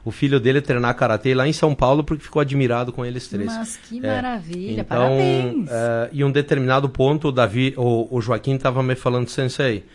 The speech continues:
Speaker 1: poxa, que experiência bacana. Será que se eu não tivesse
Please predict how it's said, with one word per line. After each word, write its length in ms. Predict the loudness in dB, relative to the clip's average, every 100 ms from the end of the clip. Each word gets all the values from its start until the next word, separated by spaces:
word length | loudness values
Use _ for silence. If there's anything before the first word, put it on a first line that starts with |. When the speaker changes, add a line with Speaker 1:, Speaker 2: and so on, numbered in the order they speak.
| -20 -20 -20 -10
Speaker 1:
poxa, 280 | -2 0 0
que 140 | -4 -6
experiência 680 | -4 -2 2 2 0 -2 -2
bacana. 440 | -2 0 -2 -2
Será 240 | -4 -6
que 140 | -6 -6
se 100 | -4
eu 60 |
não 100 | -4
tivesse 680 | -2 -2 -2 -2 -2 -2 -2